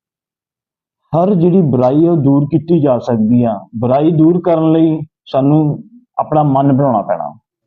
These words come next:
ਠੀਕ ਹੈ ਨਾ ਬੇਟਾ? ਆਪਣਾ ਜ-, ਜ-, ਜਦੋਂ ਤੂੰ ਆਪਣਾ ਮਨ ਆਪਣਾ ਸਟਰੋਂਗ ਕਰ ਲਿਆ, ਆਪਣਾ ਮਨ 'ਚ ਸੋਚ ਲਿਆ ਵੀ ਮੈਂ ਆਹ ਚੀਜ਼ ਨਹੀਂ ਕਰਨੀ,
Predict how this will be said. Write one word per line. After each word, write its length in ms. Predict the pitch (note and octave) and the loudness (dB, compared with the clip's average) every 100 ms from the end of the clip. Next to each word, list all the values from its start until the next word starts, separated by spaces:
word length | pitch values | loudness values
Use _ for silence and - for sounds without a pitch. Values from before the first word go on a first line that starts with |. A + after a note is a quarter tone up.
| _ _ _ _ _ - | _ _ _ _ _ -8
ਠੀਕ 140 | G#2+ | -2
ਹੈ 60 | F#3 | 0
ਨਾ 60 | |
ਬੇਟਾ? 280 | F#3 B2 G#2+ - _ - | 0 -2 -6 -12 _ -8
ਆਪਣਾ 480 | A#2 B2+ D#3 E3 C3+ A2 | -6 -2 0 0 -2 -2
ਜ-, 180 | C3 B2+ | -2 -2
ਜ-, 200 | B2 D3 | -2 -2
ਜਦੋਂ 300 | B2 D#3 G3+ | 0 0 0
ਤੂੰ 160 | G3 F#3 | 0 -2
ਆਪਣਾ 260 | E3+ F3+ | 0 0
ਮਨ 340 | F3+ C#3 D3 E3 E3 E3 - - | 0 0 0 0 -2 -4 -12 -10
ਆਪਣਾ 260 | - D3 D#3 | -6 -2 -4
ਸਟਰੋਂਗ 420 | D3+ C3+ C3+ C#3+ | -2 -2 0 0
ਕਰ 120 | C3+ | -2
ਲਿਆ, 300 | A#2 B2+ A#2+ F#2+ _ _ _ - | 0 0 0 -4 _ _ _ -18
ਆਪਣਾ 240 | F3+ C#3 D3 | -6 -2 0
ਮਨ 260 | C3 C3 | 0 -2
'ਚ 100 | C3 | -2
ਸੋਚ 320 | D#3 C#3+ B2 | -2 -2 -2
ਲਿਆ 140 | C3+ D3 | 0 0
ਵੀ 120 | D3+ | 0
ਮੈਂ 220 | D3 C#3 | 0 0
ਆਹ 120 | C#3 C#3 | 0 0
ਚੀਜ਼ 340 | C#3+ D3 C3 - _ _ _ _ _ - | -2 -2 -2 -8 _ _ _ _ _ -4
ਨਹੀਂ 320 | B2+ D3+ F#3 | 0 2 0
ਕਰਨੀ, 420 | E3+ C3 C3 B2 | 0 0 0 0